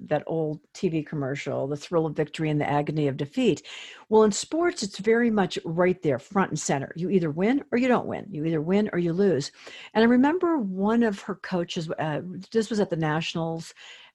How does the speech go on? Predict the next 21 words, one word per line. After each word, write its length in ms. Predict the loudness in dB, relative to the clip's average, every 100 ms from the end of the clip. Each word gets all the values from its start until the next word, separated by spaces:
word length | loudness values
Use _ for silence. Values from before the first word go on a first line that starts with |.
| -2
uh, 220 | 0 0 0
or 60 |
maybe 200 | 2 4
the 80 | 2
World 240 | 2 0
Championships, 800 | 0 -2 -2 -2 -4 -4 -4 -4
and 160 | -6 -4
Kate 240 | -2 -2
came 240 | -2 -4 -4
off 260 | -4 -6
and 100 | -6
she 120 | -4
didn't 180 | -2 -2
do 140 | -2 -2
well. 400 | 0 0 -2 -6 -20 -16
And 160 | -12 -10
she 160 | -8
was 160 | -6 -4
a 60 | -6
little 200 | -6 -4
weepy-eyed, 920 | -2 -2 0 2 2 2 2 0